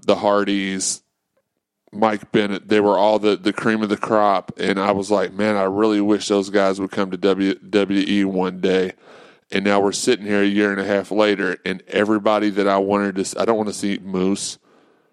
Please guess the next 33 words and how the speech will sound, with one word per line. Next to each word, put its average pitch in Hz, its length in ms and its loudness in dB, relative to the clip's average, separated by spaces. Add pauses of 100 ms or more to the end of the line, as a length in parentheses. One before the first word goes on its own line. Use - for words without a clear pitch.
(180)
I 101 100 0
don't 110 140 2
wanna 110 140 -2
see 107 180 0
Bobby 98 320 2
Lashley 95 500 0
again. 98 440 -4 (1040)
E 113 140 2
C 110 200 0
three 117 320 2
could 107 220 0
never 110 340 0
come 107 240 0
back. 107 280 0
To, - 220 0
even 117 160 0
though 123 100 2
I 123 80 4
like 120 280 2
his 117 180 2
character 113 540 2
in 104 340 -2
the, 98 440 2
the, 98 460 0
the 107 140 2
artist 107 380 0
formerly 110 320 0
known 107 220 2
as 101 120 -2
T 110 200 0
N 107 100 2
A 107 160 4
Land, 110 480 2